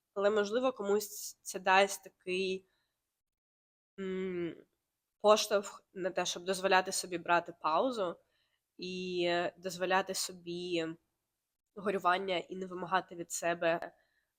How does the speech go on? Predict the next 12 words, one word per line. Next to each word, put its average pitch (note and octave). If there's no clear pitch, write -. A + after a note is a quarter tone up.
продуктивності G#3
такої, F#3+
як F#3
була F3
раніше, F#3+
і E3+
не F3
вимагати F#3
від F3
себе F3
продовжувати F#3+
жити A3